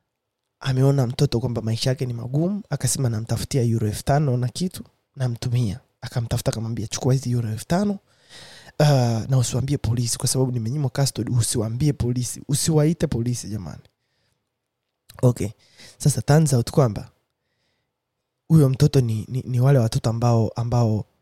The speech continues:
ilitokea mutation, jini zikabadilika zikawa za zombie. Kwa hiyo yule mtoto ni, akawa zombie. Akili hana,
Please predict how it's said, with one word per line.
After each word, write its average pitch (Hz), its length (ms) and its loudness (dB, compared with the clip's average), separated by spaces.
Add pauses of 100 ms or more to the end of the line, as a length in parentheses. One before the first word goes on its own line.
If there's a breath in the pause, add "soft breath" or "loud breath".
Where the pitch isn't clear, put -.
(960)
ilitokea 135 520 0
mutation, 120 640 0 (2000)
jini 160 340 2
zikabadilika 120 600 -2
zikawa 117 320 0
za 107 140 -2
zombie. 107 380 -4 (140)
Kwa 160 120 4
hiyo 151 120 6
yule 151 160 4
mtoto 131 280 -2
ni, 104 100 -8
akawa 120 300 -2
zombie. 104 440 -6 (260)
Akili 123 420 -2
hana, 120 340 0